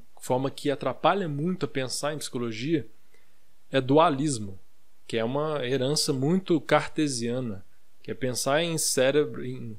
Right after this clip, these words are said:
corpo e mente como coisas separadas, e não são. Corpo e mente são uma coisa só, são níveis diferentes de uma mesma materialidade. Então, obviamente, coisas químicas vão afetar o seu processamento cognitivo, o seu funcionamento mental,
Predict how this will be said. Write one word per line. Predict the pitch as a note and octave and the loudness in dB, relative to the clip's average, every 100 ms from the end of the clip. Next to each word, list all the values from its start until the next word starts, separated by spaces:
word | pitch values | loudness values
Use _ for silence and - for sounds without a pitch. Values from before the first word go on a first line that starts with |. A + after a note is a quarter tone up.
| - | -2
corpo | D3+ D#3 - | 0 2 2
e | C#3+ | 2
mente | C3 D3 - | 2 0 -2
como | C3+ | -4
coisas | B2+ C3 B2+ | 2 2 2
separadas, | C3+ - C3 C#3+ B2 | 0 4 6 6 4
e | |
não | A#2+ C3+ | 0 0
são. | - B2+ B2 - - - - - - - - | 0 0 -2 -4 -12 -12 -12 -12 -12 -12 2
Corpo | C#3+ D3+ D3 | 6 6 6
e | |
mente | C3+ C3+ D#3 E3 | 4 2 2 0
são | - B2+ B2+ | 2 2 2
uma | C#3 | 0
coisa | C#3+ C#3 D3+ | 2 2 4
só, | C#3+ - - B2+ A#2 | 4 4 6 6 6
são | - - C3 B2+ - - - - - - | 2 2 2 0 -6 -14 -14 -14 -12 -2
níveis | C#3+ G3 F#3+ G3 | 4 6 6 4
diferentes | F3+ - F3 D3+ F3+ F3 | 4 6 8 8 6 2
de | C3+ D3 | 0 2
uma | D3+ | 2
mesma | D3+ D#3 D#3+ D#3 | 4 2 0 0
materialidade. | D3+ D3+ D3+ D3 D#3 C3 B2+ A#2 G#2 - - - - - | 2 4 4 4 4 4 4 4 -2 -8 -12 -12 -12 2
Então, | C#3 C3 | 4 6
obviamente, | D3 E3+ E3 D3 D3+ D3+ | 6 8 6 6 4 2
coisas | - C3+ C3+ - | 2 2 2 0
químicas | B2 A#2+ A#2+ G#2+ | -2 0 -2 0
vão | A#2 D3 | 2 2
afetar | D3 - C3 A#2+ A2 D3+ G#3 - - | 2 0 0 2 4 2 0 -10 -12
o | - - - | -10 -6 2
seu | - A#2+ | 4 4
processamento | A2 A#2+ A2+ C3 - A#2+ A#2 C3 C#3+ | 2 -2 0 0 2 0 2 0 0
cognitivo, | - A#2+ A#2 B2+ | -2 -2 -2 -2
o | - | -2
seu | B2 | -2
funcionamento | B2+ A#2 C3 B2 B2+ C#3 C#3 | -4 -2 0 0 -2 -4 -4
mental, | A#2+ G#2 G2+ G#2 B2+ D#3 | -6 -4 -2 2 2 0